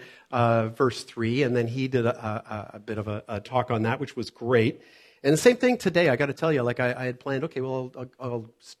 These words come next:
do a little bit on three, 'cause gotta just update a couple of things, uh, related to flourishing and so forth, and then we'll go through them all."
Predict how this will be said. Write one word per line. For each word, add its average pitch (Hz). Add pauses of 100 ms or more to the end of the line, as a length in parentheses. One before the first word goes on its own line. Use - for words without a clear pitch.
do 127
a -
little 220
bit 196
on 160
three, 151
'cause 120
gotta 127
just -
update 127
a 127
couple 131
of 117
things, 127 (400)
uh, 117
related 120
to 117
flourishing 123
and 113
so 117
forth, 117
and 123
then 139
we'll 135
go 139
through 131
them 123
all." -